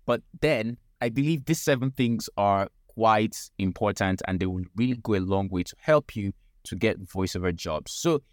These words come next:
if you're that person that you've done a voiceover training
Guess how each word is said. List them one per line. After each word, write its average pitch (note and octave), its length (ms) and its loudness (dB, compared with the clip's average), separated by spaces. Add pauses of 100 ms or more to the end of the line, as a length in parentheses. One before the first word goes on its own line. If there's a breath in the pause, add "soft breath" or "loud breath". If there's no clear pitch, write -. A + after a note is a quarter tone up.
(160)
if C3 200 -4
you're C3 140 -2
that F3+ 220 0
person D#3 340 0
that C3 140 0
you've A#2 200 -4
done C#3+ 220 2
a A#2 80 -2
voiceover B2+ 420 -2
training A#2+ 520 0